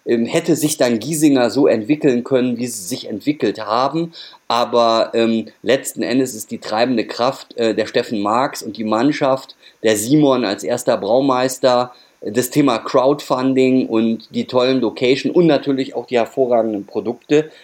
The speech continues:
Aber ich, ja, also ich seh-,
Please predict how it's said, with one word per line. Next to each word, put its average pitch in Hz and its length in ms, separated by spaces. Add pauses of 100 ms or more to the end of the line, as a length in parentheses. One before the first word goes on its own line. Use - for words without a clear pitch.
(240)
Aber 117 320
ich, - 260 (280)
ja, - 580 (160)
also 113 340 (680)
ich 117 180
seh-, - 220